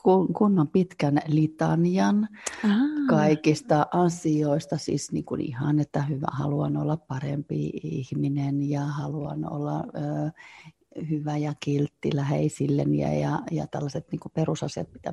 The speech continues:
Speaker 1: mitä aina pitää muistaa mielessä, totta kai, mutta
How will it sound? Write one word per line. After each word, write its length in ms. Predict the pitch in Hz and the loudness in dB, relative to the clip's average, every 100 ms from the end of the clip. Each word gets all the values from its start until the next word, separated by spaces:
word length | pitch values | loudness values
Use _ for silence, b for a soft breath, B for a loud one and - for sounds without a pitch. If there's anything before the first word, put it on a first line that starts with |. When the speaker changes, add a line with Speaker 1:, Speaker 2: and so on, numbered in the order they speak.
| - | -10
Speaker 1:
mitä 200 | - 139 - | -14 -14 -12
aina 260 | - 147 156 - | -6 -6 -6 -10
pitää 240 | - - | -10 -8
muistaa 360 | - - - 160 | -8 -10 -8 -4
mielessä, 880 | 160 147 151 160 160 170 - - | 2 6 6 6 4 0 -4 -10
totta 360 | 170 160 _ 139 - | -6 -6 _ -6 -6
kai, 560 | - 143 147 175 202 226 B B B B B B 156 | -2 2 4 4 2 -2 B B B B B B 4
mutta 640 | 143 143 - _ - | 4 4 -2 _ -4